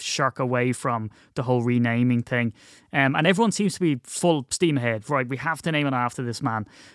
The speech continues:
But, uh, Mayor Donald Tilleman comes out, and he tells the Green Bay Rotary Club, he says, "Listen, do not forget that this is called City Stadium." And it was called City Stadium and dedicated by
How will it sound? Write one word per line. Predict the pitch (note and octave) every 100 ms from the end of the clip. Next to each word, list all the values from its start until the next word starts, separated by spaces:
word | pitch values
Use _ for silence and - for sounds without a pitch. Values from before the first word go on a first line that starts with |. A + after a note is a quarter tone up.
| _
But, | D#3 C#3+
uh, | D3 C#3+
Mayor | D#3+ F#3
Donald | D#3+ F3+ F#3 F3 B2+
Tilleman | - E3+ E3+ B2 A2+ -
comes | C#3+ C3+
out, | A#2+ A2+ - - - - -
and | C#3
he |
tells | - E3 E3
the | D#3
Green | D#3 D3
Bay | C#3 C3
Rotary | B2+ B2 B2+ A#2+
Club, | B2 A2
he | A2
says, | - B2 C#3
"Listen, | D3+ D3+ B2+
do | E3+ F#3+
not | G#3 G3
forget | - D#3+ B2 A#2+ - _ _ _ _
that | C#3+ B2+ -
this | C#3
is | D#3+ -
called | C#3 C3 A2+
City | - C#3+ B2+
Stadium." | B2 - A#2 G#2 G2+ -
And | C3+
it |
was | B2+
called | - - F3+ G#3+
City | - G#3 F#3
Stadium | - E3 D#3 C#3+ B2+
and | A#2+
dedicated | D3 D3+ D3 D3 C3+ A#2+
by | C3+ A2 A#2